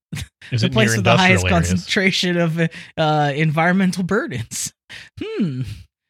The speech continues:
Speaker 1: Very
Speaker 2: Hmm.
Speaker 1: livable.
Speaker 2: Hmm.
Speaker 1: And, and when I saw this, it made me think about a, a, a thing that we've brought up before i-, in the, in a good old chestnut of this show is the "for who" <laughs>
Speaker 2: Right.
Speaker 1: question.
Speaker 2: Yeah,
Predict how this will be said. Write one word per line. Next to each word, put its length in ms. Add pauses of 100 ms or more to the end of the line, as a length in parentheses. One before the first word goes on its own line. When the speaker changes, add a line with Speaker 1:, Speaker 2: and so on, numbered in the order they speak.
(140)
Speaker 1:
Very 240
Speaker 2:
Hmm. 60
Speaker 1:
livable. 540 (120)
Speaker 2:
Hmm. 60
Speaker 1:
And, 320
and 140
when 100
I 120
saw 320
this, 200
it 100
made 180
me 120
think 240
about 320
a, 100 (100)
a, 200
a 80
thing 240
that 100
we've 220
brought 200
up 140
before 500
i-, 160 (380)
in 220
the, 260
in 300
a 140
good 180
old 180
chestnut 400
of 80
this 120
show 300
is 200
the 180 (340)
"for 480
who" 680 (140)
<laughs> 340
Speaker 2:
Right. 140
Speaker 1:
question. 720
Speaker 2:
Yeah, 320